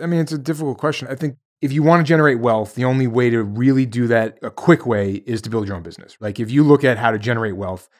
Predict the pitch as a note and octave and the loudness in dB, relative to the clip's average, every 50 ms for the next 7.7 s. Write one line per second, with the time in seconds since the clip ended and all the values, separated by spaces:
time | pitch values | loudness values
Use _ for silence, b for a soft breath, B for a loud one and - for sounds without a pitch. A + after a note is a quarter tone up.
0 | _ _ _ - C#3+ C3+ C3+ C3+ B2 A#2 A#2 A#2 A#2+ C3+ C#3 D3+ E3 E3 D#3 - | _ _ _ 0 2 4 4 4 4 2 2 2 2 2 4 4 2 0 -2 -2
1 | D#3 C#3+ C3+ C3 A#2 - B2+ B2 A#2 A#2 A2 G#2+ A#2+ G#2+ G#2 A#2+ A#2 A#2 G#2+ A2+ | 0 0 0 0 -2 -2 -2 -2 -2 -4 -4 -4 -6 -4 -2 -2 -2 -2 -2 -4
2 | A2 G#2 A2+ A2 A2 G#2+ A2 G2+ F#2+ - F#2+ - - - _ _ - A2 G2+ G2 | -6 -6 -6 -6 -4 -4 -4 -4 -6 -8 -12 -14 -14 -18 _ _ -10 -8 -6 -4
3 | F#2 A2 A#2 A2+ A2 - - - B2 A#2 A2+ A2+ A2 A2 G#2+ G#2 G#2 G2+ G2+ G2+ | -2 0 0 0 -2 -4 -6 -4 -2 -2 -2 -2 -4 -4 -4 -4 -4 -2 -2 -2
4 | G2+ G2 G#2 - - A2 G#2 G2+ G2 - A#2+ C3+ C#3+ C#3 C3+ - C3+ B2 A#2+ A#2 | -4 -4 -6 -8 -8 -8 -8 -8 -8 -6 -2 0 0 0 0 0 0 0 0 0
5 | - - G2+ F2+ F#2+ G2 A2 A#2 B2 A#2+ A#2+ A#2+ A#2 A2+ b b b b b - | -4 -8 -10 -8 -8 -6 -4 -4 -2 0 0 0 0 -2 b b b b b -8
6 | A#2 A2 G2+ - A2+ A2 G2+ A2 A2+ A2+ G#2+ G2+ A#2+ C#3+ C#3+ C#3+ - C#3 - C3+ | -6 -6 -4 -4 -6 -4 -4 -2 -2 -2 -2 0 2 2 2 2 2 0 -2 -2
7 | A2+ - C3+ C3 B2+ A#2+ G#2+ - - G#2+ G2+ G2 F#2+ F#2+ | -4 -4 -2 -2 -2 -2 -2 -4 -6 -6 -6 -6 -8 -10